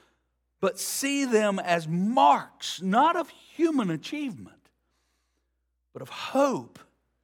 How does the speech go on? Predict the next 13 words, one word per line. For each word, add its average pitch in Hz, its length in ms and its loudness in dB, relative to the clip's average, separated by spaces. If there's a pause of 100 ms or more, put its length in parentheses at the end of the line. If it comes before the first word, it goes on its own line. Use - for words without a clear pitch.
(960)
in 139 140 -12
God. 165 400 -14 (2000)
Their 180 120 0
trust 240 800 0
is 156 160 -6
not 233 200 -8
in 208 100 -8
their 156 100 -2
good 143 280 -6
works, 220 440 -2
but 214 140 -6
in 202 320 -6
God, 196 600 -2